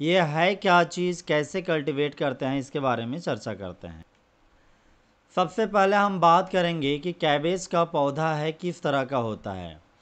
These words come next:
घुटने से भी काफ़ी नीचे हाइट का ये पौधा होता है और इस तरह से पूरे पौधे में लगभग ये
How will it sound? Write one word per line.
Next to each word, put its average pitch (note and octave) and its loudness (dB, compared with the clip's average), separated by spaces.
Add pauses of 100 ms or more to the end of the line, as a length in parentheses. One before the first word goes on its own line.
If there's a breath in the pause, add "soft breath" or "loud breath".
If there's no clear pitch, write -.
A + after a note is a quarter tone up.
(420 soft breath)
घुटने F#3 -2
से A3 -2
भी F#3+ 0
काफ़ी F#3+ 2
नीचे E3+ -4
हाइट D#3+ 2
का D3 0
ये D#3 -2
पौधा C#3+ -2
होता D#3 0
है A2+ -4 (440 soft breath)
और F3 2
इस G#3+ -4
तरह G3 4
से G3 -2
पूरे F#3 0
पौधे F3 2
में F3 -2
लगभग D#3 -2
ये D3 0